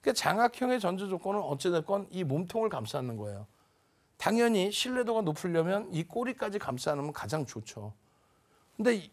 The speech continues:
요 자리에서 시작이 됐을지 요 자리에 시작이 됐을 때는 그거는 뭐 알 수가 없습니다. 어디서 떠도 장악형은 맞습니다. 요 부분만 감싸 안는다면.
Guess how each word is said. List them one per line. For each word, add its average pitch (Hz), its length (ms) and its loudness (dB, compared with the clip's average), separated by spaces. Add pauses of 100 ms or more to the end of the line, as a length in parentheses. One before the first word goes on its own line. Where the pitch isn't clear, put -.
요 262 520 6
자리에서 196 540 6
시작이 185 420 2
됐을지 143 520 -2
요 139 180 4
자리에 143 320 0
시작이 180 300 -4
됐을 120 240 -6
때는 131 320 -4 (240)
그거는 190 260 2
뭐 151 160 0
알 123 140 0
수가 156 180 -6
없습니다. 104 420 -6 (220)
어디서 196 500 2
떠도 220 320 -2
장악형은 139 560 -2
맞습니다. 104 480 -6 (520)
요 151 320 4
부분만 127 720 -2 (580)
감싸 - 360 -4
안는다면. 98 760 -6